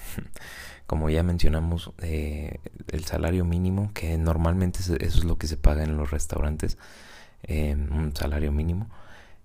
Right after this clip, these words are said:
son cinco mil ciento noventa pesos. Este, los, normalmente los meseros, eh, en su mayor parte, si no te topas con algún payaso,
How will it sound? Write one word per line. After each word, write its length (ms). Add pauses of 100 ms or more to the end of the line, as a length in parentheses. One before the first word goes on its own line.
(460)
son 240
cinco 320
mil 560
ciento 380
noventa 520 (180)
pesos. 500 (320)
Este, 920 (480)
los, 520 (100)
normalmente 640
los 180
meseros, 540 (840)
eh, 540
en 180
su 140
mayor 420
parte, 400
si 180
no 220 (100)
te 100
topas 380
con 260
algún 360
payaso, 580